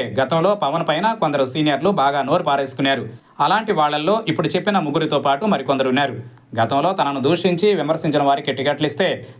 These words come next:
జనసేన పని చేయదని, కాపుల ఓట్లు బదిలీ కావని పవన్ తనతో చెప్పినట్లు చంద్రబాబే పార్టీలో ప్రచారం చేస్తున్నారట. రాబోయే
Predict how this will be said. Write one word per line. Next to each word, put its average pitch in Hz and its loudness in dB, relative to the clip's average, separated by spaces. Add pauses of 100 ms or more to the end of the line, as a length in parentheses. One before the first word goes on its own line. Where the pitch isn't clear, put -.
(160)
జనసేన 170 0 (220)
పని 139 -2 (120)
చేయదని, 147 0 (340)
కాపుల 190 2 (140)
ఓట్లు 202 2 (100)
బదిలీ 156 0 (100)
కావని 151 0 (160)
పవన్ 143 0 (180)
తనతో 156 0
చెప్పినట్లు 139 -2
చంద్రబాబే 143 0 (380)
పార్టీలో 160 0
ప్రచారం 170 -2
చేస్తున్నారట. 135 0 (480)
రాబోయే 196 2